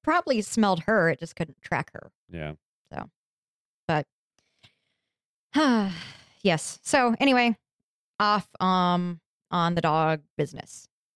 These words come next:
Speaker 1: So a lot of people were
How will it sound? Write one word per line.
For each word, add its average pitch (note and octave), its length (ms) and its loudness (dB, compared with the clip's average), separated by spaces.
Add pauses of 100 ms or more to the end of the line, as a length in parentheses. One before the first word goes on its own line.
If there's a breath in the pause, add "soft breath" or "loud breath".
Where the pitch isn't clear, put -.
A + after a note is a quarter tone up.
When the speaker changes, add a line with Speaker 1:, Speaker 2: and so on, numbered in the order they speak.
(1400)
Speaker 1:
So G3 520 2
a G3+ 80 2
lot A3+ 200 2
of A#3+ 80 -4
people G#3+ 600 2
were F3+ 300 2